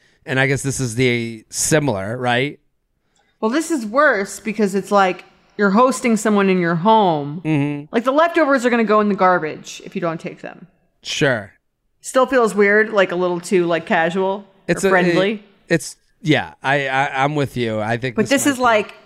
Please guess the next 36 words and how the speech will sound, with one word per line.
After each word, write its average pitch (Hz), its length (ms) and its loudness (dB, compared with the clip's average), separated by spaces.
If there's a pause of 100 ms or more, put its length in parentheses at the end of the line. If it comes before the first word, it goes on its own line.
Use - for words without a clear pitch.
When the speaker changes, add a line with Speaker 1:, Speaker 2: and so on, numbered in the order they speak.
(220)
Speaker 2:
you 202 220 -2
brought, 226 300 2
you 233 140 0
did 254 160 0
something 233 340 2
nice, 202 440 2
like, 185 140 -2
you 202 80 -2
brought 185 200 2
over 190 180 2
a 190 40 4
bottle 175 240 2
of 170 100 -2
wine 180 260 4
that's, 165 200 -4
like, 170 100 0
nice. 180 580 0
I'd 185 160 0
be 185 80 4
like, 202 140 2
Speaker 1:
Mm-hmm. 330 120 0
Speaker 2:
"Oh, 381 180 4
like, 381 180 0
nice, 339 380 -4
you 202 80 -8
brought 196 160 2
over 208 200 0
some 208 200 -2
wine." 175 420 0 (340)
But 196 120 -2
then 208 100 4
he's, 202 180 4
like, 190 180 0
taking 190 340 2
it 175 120 -4
back. 170 540 -2